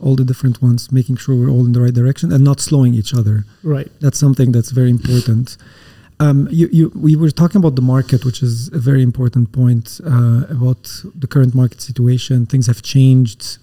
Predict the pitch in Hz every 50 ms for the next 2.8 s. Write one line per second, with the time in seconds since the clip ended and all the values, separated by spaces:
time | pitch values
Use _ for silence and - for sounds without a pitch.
0 | _ - 190 135 131 127 127 131 120 - - 131 123 - 131 123 123 123 127 123
1 | 120 - 131 123 - 131 120 120 113 113 110 113 123 127 123 123 127 - - 113
2 | 101 - 113 110 104 104 110 107 117 127 135 135 131 131 120